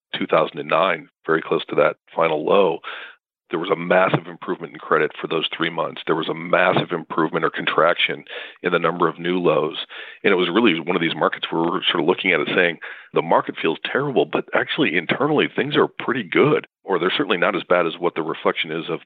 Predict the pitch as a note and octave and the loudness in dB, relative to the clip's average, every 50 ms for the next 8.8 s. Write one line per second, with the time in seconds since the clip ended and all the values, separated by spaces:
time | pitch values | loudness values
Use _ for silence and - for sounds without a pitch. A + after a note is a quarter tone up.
0 | _ _ - C#2+ E2+ - C3+ G#2 - - - - - - - - _ _ _ - | _ _ -6 -4 -4 -2 0 0 0 0 0 -2 -4 -8 -12 -16 _ _ _ -4
1 | G2 G#2+ G#2+ G#2 G#2 - - - - - - - A#2+ B2+ D3+ - - A#2 G2 G#2 | -2 0 0 0 -2 -6 -8 -12 -16 -6 -2 0 2 2 2 0 2 2 0 0
2 | G2+ G#2 G#2+ A2+ A2+ A2 G2 F#2 F2 E2 E2 - - F2+ F2+ E2+ E2 E2+ F2+ F2+ | 2 2 4 4 4 4 2 0 0 0 0 -2 -4 -6 -8 -6 -4 0 0 2
3 | E2+ D#2+ - - _ _ _ _ - - F2 E2 D#2 - E2 D2 D2 - - F2+ | 2 0 -4 -10 _ _ _ _ -4 -4 -2 -2 -2 -2 -2 -4 -4 -2 0 0
4 | F2+ F2+ - - D2+ D2+ D#2 D#2 D2 - - D#2+ D#2 D#2 D#2 D#2 C#2+ - - _ | 0 0 0 -4 -4 -4 -4 -6 -8 -8 -6 -6 -4 -6 -6 -8 -10 -14 -16 _
5 | - - D#2+ D2+ E2 E2 D#2 D#2 - E2 F2 E2 - - E2+ E2+ E2 - - - | -4 0 2 2 4 4 2 0 0 -2 -4 -6 -4 -2 0 0 0 -2 -2 0
6 | - E2 E2 - - E2 E2 E2 E2 F2 - _ _ - - F2 E2+ F2 E2 D#2+ | 2 2 2 0 -2 -6 -6 -6 -8 -10 -20 _ _ -6 -2 -2 -2 -2 -4 -8
7 | - - D#2+ E2+ F2 - - E2+ E2 E2+ E2 E2+ F2+ F#2 F#2+ F#2 E2+ E2+ - - | -6 -2 -2 -2 -2 -2 -2 -2 0 0 2 2 2 4 4 2 0 -2 -6 -8
8 | - - - - - - - - - B2 B2+ C#3 C#3+ - E3 - | -6 -6 -4 -6 -6 -8 -10 -2 0 2 4 4 4 4 2 0